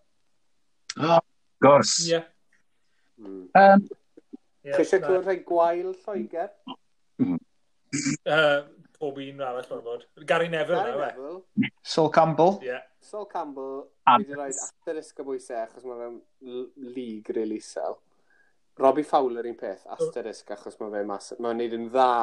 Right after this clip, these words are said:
Speaker 1: <laughs>
Speaker 3: yn Australia. Ma' hwnna bach yn, ma' hwnna'n
Speaker 2: Ie.
Speaker 3: oxymoron yn hwnna.
Speaker 1: Ie.
Speaker 4: Shearer.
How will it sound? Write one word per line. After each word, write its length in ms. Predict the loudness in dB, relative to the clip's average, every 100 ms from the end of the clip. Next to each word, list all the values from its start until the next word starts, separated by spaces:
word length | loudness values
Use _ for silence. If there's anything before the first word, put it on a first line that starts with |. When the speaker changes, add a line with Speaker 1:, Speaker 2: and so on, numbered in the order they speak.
| 0
Speaker 1:
<laughs> 600 | -2 -2 -2 0 -2 -2 -6
Speaker 3:
yn 100 | -6
Australia. 600 | -12 -10 -8 -8 -8 -12 -12 -6 0
Ma' 220 | 4 6
hwnna 280 | 4 0 -4
bach 220 | -10 -16
yn, 80 | -20
ma' 200 | _ -12
hwnna'n 200 | -10 -8
Speaker 2:
Ie. 80 | -10
Speaker 3:
oxymoron 640 | -12 -12 -12 -10 -10 -14
yn 100 | -16
hwnna. 220 | -14 -12 -14 0
Speaker 1:
Ie. 260 | 0 2 -4
Speaker 4:
Shearer. 640 | -10 -4 0 2 2 -2